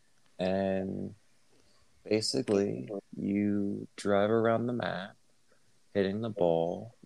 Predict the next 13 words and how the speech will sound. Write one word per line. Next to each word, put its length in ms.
trying 380
to 160
score 680
in 180
the 160
other 200
team's 420
goal. 360
And 880
unlike 840
Gordon's 1120
game, 760
um, 600